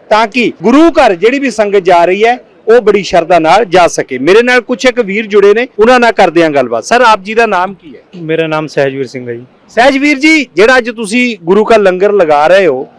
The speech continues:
Speaker 1: ਸ਼ਹੀਦੀ ਦਿਹਾੜੇ ਤੇ ਜੋੜ ਮੇਲ ਦੇ ਉੱਪਰ, ਕੀ ਕਹਿਣਾ ਚਾਹੁੰਦੇ ਹੋ?
Speaker 2: ਇਹ ਲੰਗਰ ਛੋਟੇ ਸਾਹਿਬਜ਼ਾਦਿਆਂ ਦੀ ਸ਼ਹਾਦਤ ਨੂੰ ਸਮਰਪਿਤ ਹੈ ਜੀ।
Speaker 1: ਜੀ।
Speaker 2: ਤੇ ਹਰ ਸਾਲ ਦੀ ਤਰ੍ਹਾਂ ਅਸੀਂ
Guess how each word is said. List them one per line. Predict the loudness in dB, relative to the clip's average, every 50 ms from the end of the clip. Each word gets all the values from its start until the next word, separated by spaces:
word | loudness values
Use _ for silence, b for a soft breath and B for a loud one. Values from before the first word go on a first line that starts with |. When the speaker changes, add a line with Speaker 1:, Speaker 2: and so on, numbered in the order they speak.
| _ -20 -20 -20 -12
Speaker 1:
ਸ਼ਹੀਦੀ | -4 0 0 2 2 2 0 0 0 0
ਦਿਹਾੜੇ | 2 2 2 4 4 2 2 2 0
ਤੇ | 2 0 0
ਜੋੜ | 2 2 4 4 4 4
ਮੇਲ | 2 2 0 0 2
ਦੇ | 0 -2
ਉੱਪਰ, | -2 0 0 0 0 0
ਕੀ | -2 -2 -4 -2 0
ਕਹਿਣਾ | 0 0 0 0 -2
ਚਾਹੁੰਦੇ | -2 -4 -6 -6 -10 -20
ਹੋ? | -20 _ _ _ _ _ -12
Speaker 2:
ਇਹ | -10 -8 -8 -8 -8 -10 _ _ -16 -14 -10
ਲੰਗਰ | -8 -6 -6 -6 -6 -6 -8
ਛੋਟੇ | -6 -6 -8 -8 -6 -8 -8
ਸਾਹਿਬਜ਼ਾਦਿਆਂ | -8 -8 -8 -6 -6 -6 -6 -6 -8 -10 -10
ਦੀ | -10 -14 -16 -14
ਸ਼ਹਾਦਤ | -10 -10 -8 -8 -8 -10 -12 -14
ਨੂੰ | -14 -14
ਸਮਰਪਿਤ | -14 -12 -12 -12 -10 -10 -10 -8 -8
ਹੈ | -8
ਜੀ। | -8 -8 -12 -16 -16 -18 -18 -18 -16
Speaker 1:
ਜੀ। | -16 -16 -18 -18 -20 -20 -20 -20 -20 -20 -20 -20 -14
Speaker 2:
ਤੇ | -8 -6 -4 -2 -2 -2 -4 -6 -10 -8 -6 -6
ਹਰ | -6
ਸਾਲ | -4 -4 -4 -4 -4 -6
ਦੀ | -10
ਤਰ੍ਹਾਂ | -10 -6 -6 -6 -6 -8 -10
ਅਸੀਂ | -12 -14 -14 -14 -14 -14